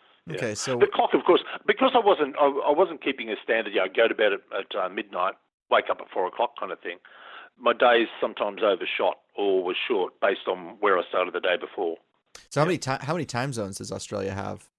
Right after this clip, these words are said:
Speaker 2: that you had to deal with, time changes?
Speaker 1: Uh, yeah, uh, but, uh, four. We've got the three main time changes. There's no, we don't have the daylight savings at the moment, which is a bit funny 'cause,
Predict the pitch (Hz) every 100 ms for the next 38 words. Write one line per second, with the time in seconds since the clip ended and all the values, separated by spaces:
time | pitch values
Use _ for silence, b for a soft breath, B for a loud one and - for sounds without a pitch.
0 | - 107 - 101 95 95 98 98 98 _
1 | _ 107 107 104 98 101 101 _ _ B
2 | B - - 156 156 165 170 165 151 156
3 | 156 190 180 - - - 160 160 - -
4 | 196 139 127 127 208 202 147 135 135 -
5 | - 185 147 139 143 139 120 104 - 98
6 | 104 139 143 127 165 151 147 160 131 113
7 | 110 120 107 101 - 113 113 110 98 98
8 | 98 98 113 - 98 117 - 113 90 -